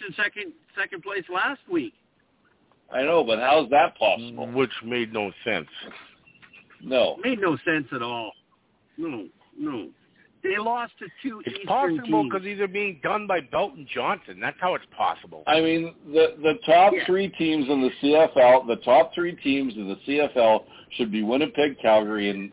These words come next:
Speaker 2: and B C. Okay?
Speaker 1: Yeah,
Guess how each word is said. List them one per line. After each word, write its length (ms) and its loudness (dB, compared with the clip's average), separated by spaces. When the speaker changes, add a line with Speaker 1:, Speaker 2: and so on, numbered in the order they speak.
Speaker 2:
and 340 0
B 220 -8
C. 240 -14
Okay? 280 0
Speaker 1:
Yeah, 160 0